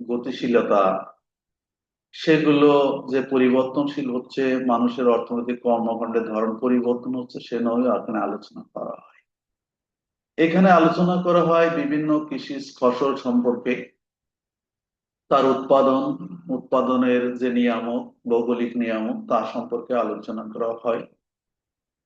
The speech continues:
তারপরে এক একটা ফসলের যে উৎপাদন, তার বন্টন নিয়ে আলোচনা করা হয়,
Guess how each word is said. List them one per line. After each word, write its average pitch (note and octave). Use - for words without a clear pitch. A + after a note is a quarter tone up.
তারপরে E3
এক C#3
একটা D3
ফসলের C3
যে B2+
উৎপাদন, A#2
তার A#2+
বন্টন A#2
নিয়ে A#2+
আলোচনা A2
করা A2+
হয়, G#2